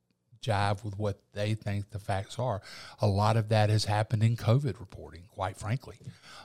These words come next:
Um, and I've done a lot of covid reporting. Um, when you present people with the facts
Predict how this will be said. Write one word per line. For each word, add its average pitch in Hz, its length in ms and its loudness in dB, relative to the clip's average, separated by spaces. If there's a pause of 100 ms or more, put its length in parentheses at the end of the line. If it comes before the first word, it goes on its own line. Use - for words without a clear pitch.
Um, 95 500 -2 (120)
and 101 220 0
I've 98 140 0 (120)
done 101 160 2
a 92 80 0
lot 98 180 0
of 98 60 -4
covid 101 320 -2
reporting. 101 560 -8 (140)
Um, 98 400 -2 (800)
when 107 380 2
you 107 140 -4
present 104 420 0
people 107 320 -2
with 101 140 0
the 98 60 -4
facts - 840 -4